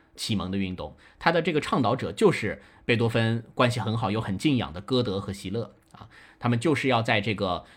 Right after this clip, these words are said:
音乐当中解放文学、解放思想啊，要这个慢慢的把大家心里的那种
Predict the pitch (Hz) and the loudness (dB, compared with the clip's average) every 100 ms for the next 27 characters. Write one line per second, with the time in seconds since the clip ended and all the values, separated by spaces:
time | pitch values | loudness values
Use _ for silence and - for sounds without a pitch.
0 | - 160 196 113 113 123 123 131 - - | -4 4 6 6 4 2 2 0 -4 -6
1 | 120 98 - 147 110 127 - 104 117 117 | -4 0 2 4 2 0 -2 -4 -2 -2
2 | 98 185 135 123 - 233 196 - - _ | 0 2 2 -2 -2 -2 -2 -4 -8 _
3 | - 73 - - - 135 117 127 107 104 | -14 -14 -14 -20 -4 2 4 4 2 2
4 | 90 87 85 151 131 139 135 113 80 - | 2 0 -2 2 4 4 2 2 0 0
5 | 127 123 - 190 202 123 104 123 113 95 | 0 -2 2 6 6 6 2 0 0 -2